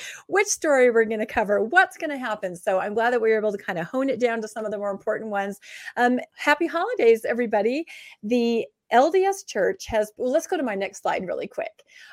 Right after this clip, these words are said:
We're gonna talk right now about Christmas giving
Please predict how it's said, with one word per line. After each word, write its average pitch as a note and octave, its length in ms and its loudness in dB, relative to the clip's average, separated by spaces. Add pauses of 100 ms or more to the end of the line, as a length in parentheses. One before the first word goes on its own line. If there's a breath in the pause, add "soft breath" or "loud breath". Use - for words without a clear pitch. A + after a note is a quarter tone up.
We're D#4 200 4
gonna G4 180 -2
talk D4+ 260 -4
right B3+ 160 0
now G#3+ 240 0
about G3 300 0
Christmas F#4+ 420 -4
giving G#3 540 2